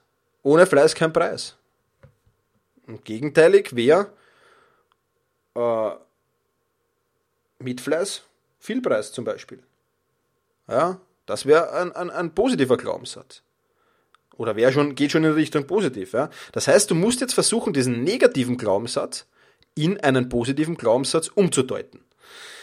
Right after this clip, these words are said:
Das ist manchmal nicht leicht. Ähm,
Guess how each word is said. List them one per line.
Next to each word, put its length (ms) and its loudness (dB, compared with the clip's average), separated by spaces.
Das 240 2
ist 260 -4
manchmal 300 4
nicht 260 -2
leicht. 600 0
Ähm, 600 4